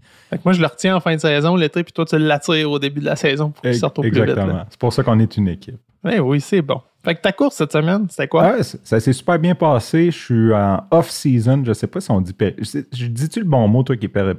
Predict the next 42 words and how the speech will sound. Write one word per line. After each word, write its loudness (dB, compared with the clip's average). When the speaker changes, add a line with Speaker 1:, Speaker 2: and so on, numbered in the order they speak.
Speaker 2:
qui -8
est -4
pertinent ? -6
Je -12
parle -2
toujours 0
de 0
périodicité, -4
euh, -6
dans -6
le -4
sens -4
que -4
je -8
suis -6
en -6
break -6
présentement. -6
Mais, 2
euh, -2
ben, 0
en 2
fait, -2
la 2
périodicité -2
inclut 2
la, 2
la, -4
la 0
montée 2
et 2
la 2
descente, -2
là. -2
Fait -10
que -6
je -10
suis -8
plus, -6
euh, -2
côté -4
off-season. -2